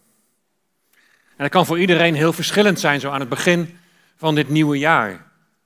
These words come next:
Misschien ben je ziek en denk je: "Ja, komt het goed?" Ik weet een stel, die willen graag gaan trouwen, maar die hebben nog geen huisvesting. En die vragen zich af van: "Ja, komt het wel goed?"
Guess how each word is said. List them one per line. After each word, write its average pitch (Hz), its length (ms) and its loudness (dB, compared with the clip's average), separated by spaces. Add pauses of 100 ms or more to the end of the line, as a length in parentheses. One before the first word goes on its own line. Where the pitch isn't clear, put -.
(840)
Misschien 156 260 -2
ben 135 100 2
je 123 100 2
ziek 165 360 2 (1080)
en 127 140 -4
denk 139 160 4
je: 143 120 -4
"Ja, 143 140 4
komt 185 280 0
het 139 100 -2
goed?" 202 360 4 (2250)
Ik 127 120 -8
weet 139 140 0
een 127 100 -2
stel, 160 300 0
die 135 100 -4
willen 131 200 -2
graag 139 240 -2
gaan 123 160 -8
trouwen, 160 500 2 (180)
maar 127 240 -2
die 117 100 -6
hebben 135 180 0
nog 131 140 -2
geen 139 120 -4
huisvesting. 147 680 -2 (1400)
En - 80 -10
die 117 100 -6
vragen 131 300 2
zich 120 160 -8
af 139 140 0
van: 123 220 -4
"Ja, 147 500 -2
komt 190 220 2
het 143 120 0
wel 113 180 2
goed?" 220 360 2